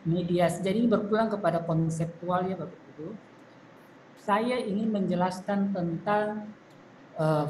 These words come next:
variabel mediasinya itu loyalitas perangkat desa, katakanlah loyalitas. Nah, saya mau menghubungkan variabel itu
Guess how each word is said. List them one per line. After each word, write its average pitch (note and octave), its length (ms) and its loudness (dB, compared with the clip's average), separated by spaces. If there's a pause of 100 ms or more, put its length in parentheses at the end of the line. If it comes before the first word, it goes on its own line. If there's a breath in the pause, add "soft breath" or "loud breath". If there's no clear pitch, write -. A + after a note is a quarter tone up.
variabel F3 480 4
mediasinya F3 680 0
itu G#3 440 -6
loyalitas F3+ 880 2 (1200)
perangkat D3+ 400 2
desa, E3 240 -2
katakanlah D#3+ 520 -2
loyalitas. C3+ 760 -6 (420)
Nah, C#3 320 -2 (920)
saya C#4 200 0
mau C4+ 240 8
menghubungkan A3+ 880 6
variabel F3 640 2
itu C4 600 -4